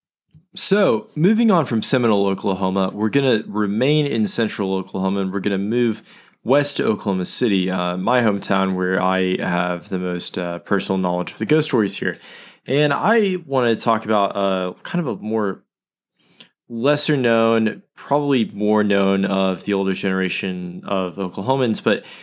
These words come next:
I'd like to talk about the old restaurant, The Haunted House. Uh, this story resonates with me personally because it was something that I didn't know a lot about growing up. Um, we'd always, I'd always known that The Haunted House was a very popular,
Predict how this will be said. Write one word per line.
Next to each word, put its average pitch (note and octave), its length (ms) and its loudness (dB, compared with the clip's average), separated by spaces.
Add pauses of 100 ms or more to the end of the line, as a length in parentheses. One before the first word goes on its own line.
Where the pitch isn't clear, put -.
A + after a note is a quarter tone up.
(200)
I'd D3 260 2
like D3 160 2
to C3 80 -2
talk A#2 220 -2
about G#2+ 320 0
the G2 300 0
old G2+ 260 -2
restaurant, F#2+ 560 -2
The F#2+ 220 -4
Haunted F2 320 -8
House. F#2+ 480 0 (500)
Uh, G#2+ 400 2
this B2+ 360 2
story A#2+ 720 2 (120)
resonates A#2 460 0
with G#2+ 120 -4
me G#2 120 -2
personally A#2 640 0
because G2+ 280 -2
it G#2 60 0
was G2+ 140 0
something D3+ 200 0
that A#2 120 2
I A2 140 2
didn't A2 260 0
know G2+ 140 -2
a F#2 40 -6
lot G#2 220 0
about G#2 320 -2
growing F#2+ 320 -4
up. F#2+ 220 -4 (380)
Um, G#2+ 440 2
we'd A#2+ 180 2
always, D3 400 2 (200)
I'd B2 160 4
always B2+ 260 2
known A2 320 4
that G#2+ 100 2
The G2+ 100 0
Haunted F#2+ 320 -2
House G2 300 0
was F#2+ 120 -6
a G2 40 -2
very G2 360 0
popular, G2 760 -2